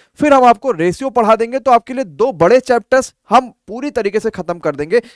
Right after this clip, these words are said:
इसके बाद बचे हुए सारे चैप्टर्स हम YouTube पर करा देंगे। अब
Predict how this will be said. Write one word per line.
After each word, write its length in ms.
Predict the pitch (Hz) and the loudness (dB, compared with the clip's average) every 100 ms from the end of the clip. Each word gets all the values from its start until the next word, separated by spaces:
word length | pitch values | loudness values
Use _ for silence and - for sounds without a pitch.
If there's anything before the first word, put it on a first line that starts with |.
| - | -8
इसके 240 | 202 240 185 | -4 -2 2
बाद 240 | 185 214 | 4 2
बचे 240 | 175 165 185 | -2 -6 -8
हुए 120 | 202 | -6
सारे 260 | 180 156 180 | -2 -2 -2
चैप्टर्स 360 | 165 143 170 | -6 -8 -10
हम 120 | 190 156 | -12 -12
YouTube 280 | 135 147 | -14 -12
पर 160 | 135 156 | -8 -8
करा 200 | - 92 | -6 -10
देंगे। 260 | 64 - 64 _ _ _ _ _ _ _ - | -10 -18 -20 _ _ _ _ _ _ _ -2
अब 160 | 269 | 0